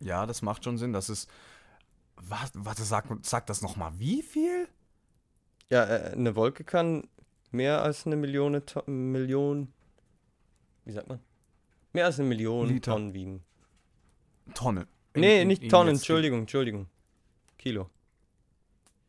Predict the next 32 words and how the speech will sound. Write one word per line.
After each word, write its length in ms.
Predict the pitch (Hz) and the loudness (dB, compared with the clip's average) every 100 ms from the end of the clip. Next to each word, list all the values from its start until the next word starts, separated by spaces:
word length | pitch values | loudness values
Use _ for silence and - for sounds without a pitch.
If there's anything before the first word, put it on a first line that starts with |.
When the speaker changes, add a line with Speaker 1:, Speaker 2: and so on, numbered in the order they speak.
| _ | _
Speaker 1:
In 120 | 139 135 | -4 -4
Kilo, 280 | 117 101 - | -4 -6 -4
okay. 320 | 98 - 82 - _ _ _ | -6 -8 -12 -14 _ _ _
Speaker 2:
Also 200 | - - | -14 -12
vielleicht 320 | 95 98 98 | -6 -6 -6
gibt's 180 | - - | -10 -18
auch 260 | - - - | -18 -20 -20
Millionen 400 | 101 101 101 98 | -18 -14 -12 -14
Tonnen, 260 | - 101 107 | -8 -4 0
Speaker 1:
Das 240 | 127 143 | 0 0
würde 140 | 131 123 | 0 0
Speaker 2:
wisst 300 | 120 107 110 | 0 -4 -6
ihr? 60 | |
Speaker 1:
mich 40 | 110 | -2
wundern 400 | 170 190 131 113 | -2 0 0 0
nehmen, 380 | 117 131 135 110 | -2 -2 -4 -6
wie 300 | 117 170 208 | -8 -6 -8
viel 400 | - 175 156 110 | -4 -2 -2 0
Wasser 500 | 135 165 180 190 196 | -2 -2 -4 -4 -6
in 200 | 117 101 | -4 -4
so 320 | 92 113 147 | -4 -4 -6
viel 540 | 147 - 127 123 117 - _ - | -8 -10 -6 -4 -4 -8 _ -12
Gewicht 420 | 113 95 101 - | -10 -6 -8 -8
ist. 320 | - - - - _ _ _ _ _ _ _ _ _ _ _ _ _ - 110 | -12 -12 -12 -16 _ _ _ _ _ _ _ _ _ _ _ _ _ -12 -6
Speaker 2:
Ja, 480 | 113 110 107 104 101 | 0 4 6 6 4
ein 240 | 101 98 | 0 -4
Liter 480 | 95 104 - 143 135 | -6 -6 -2 2 2
ist 260 | 131 - - | 0 -6 -12
plus 320 | - 120 - | -6 -6 -2
minus 320 | 147 151 143 | -2 0 -2
ein 100 | 156 | -4
Kilo. 400 | - 165 120 98 | -4 -2 -2 -4